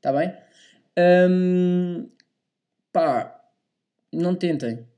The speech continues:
Não tentem, não. Tipo, tentem. Agora estava todo, todo bugado. Ah, porque isto dos scams, scams,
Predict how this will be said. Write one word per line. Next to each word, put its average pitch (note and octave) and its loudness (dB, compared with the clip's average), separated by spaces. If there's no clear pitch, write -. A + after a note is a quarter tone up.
Não E3+ 2
tentem, G#3+ -2
não. G3+ 2
Tipo, - -8
tentem. F3 0
Agora C3+ -4
estava C3+ -4
todo, B2+ -6
todo B2+ -8
bugado. - -6
Ah, D#3+ 0
porque G3+ -8
isto A3+ -8
dos F#3+ -8
scams, C3 -6
scams, - -6